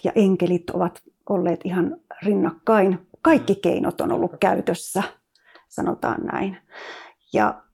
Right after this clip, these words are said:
Speaker 1: vaikka talvisodan myytin luominen, niin totta kai siihen haluttiin uskoa. Se oli semmoinen voimakas niinku yhdistävä voima.
Speaker 2: Mm. Eroaako nämä,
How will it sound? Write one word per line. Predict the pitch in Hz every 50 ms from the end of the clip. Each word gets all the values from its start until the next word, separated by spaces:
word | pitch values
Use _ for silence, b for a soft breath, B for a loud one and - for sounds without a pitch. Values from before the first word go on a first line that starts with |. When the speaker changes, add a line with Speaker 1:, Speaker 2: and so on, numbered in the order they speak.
| -
Speaker 1:
vaikka | 190 190 - - 208
talvisodan | - 202 180 175 175 151 - 175 190 185 190
myytin | 190 190 185 180 180 175 185 180
luominen, | 190 180 175 107 104 - - - - - -
niin | - - - - - _
totta | - 226 220 - 214
kai | - 220 202
siihen | - - - 160 175 175 175
haluttiin | 175 170 175 175 - - - 185 -
uskoa. | 202 185 175 - - - - - - 202 - - - _ _
Se | _ -
oli | - 208
semmoinen | 165 - 160 160 180 180 180 175
voimakas | 185 196 - - - - - - - - -
niinku | - - - - -
yhdistävä | 180 165 - - 185 - - - - - - 196 -
voima. | - 117 - 180 - -
Speaker 2:
Mm. | - - - - _ _ _ _ - 143
Eroaako | 156 180 190 196 165 135 123 120 - 135 123
nämä, | 120 120 123 123 120